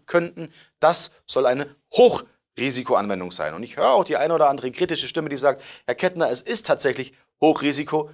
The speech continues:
Ja, das sehe ich tatsächlich auch so, wenn es missbräuchlich genutzt wird. Aber genau hier sind doch die Regierungen gefordert,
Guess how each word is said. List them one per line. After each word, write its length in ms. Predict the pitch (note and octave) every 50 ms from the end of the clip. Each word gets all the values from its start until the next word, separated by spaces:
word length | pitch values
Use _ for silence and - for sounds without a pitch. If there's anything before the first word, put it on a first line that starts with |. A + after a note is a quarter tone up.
| _ _ _
Ja, 360 | - C#3+ C#3+ D#3 F#3+ A#3 - - - _ -
das 140 | C#3 -
sehe 120 | - E3 D#3+
ich 60 | -
tatsächlich 480 | - D#3+ - - D#3 C3+ C#3 B2 - -
auch 160 | F3 F#3+ F3+
so, 240 | - E3+ E3+ E3+ E3+ - - _ _
wenn 140 | - C#3 D3+
es 240 | E3+ D#3+ E3 - -
missbräuchlich 760 | - A2+ B2+ F3+ B3+ B3 - - - B2+ C3 B2 B2 B2 A2+
genutzt 320 | - A#2+ A2 A2 - - -
wird. 120 | F#2 E2+
Aber 120 | G2 A#2
genau 340 | B2 C#3+ C#3+ D#3+ F#3 F#3 D3+
hier 380 | A#2 A#2 E3 A#3+ B3+ F3 G#2+ - - _ _ _ _
sind 220 | - - A3+ A3+
doch 100 | G#3 -
die 100 | - C#3+
Regierungen 440 | C3 C3 C3 C3+ D3+ D3 C#3 B2+ A#2+
gefordert, 520 | G#2+ - - C#3 D3+ E3 F3 E3 D#3 -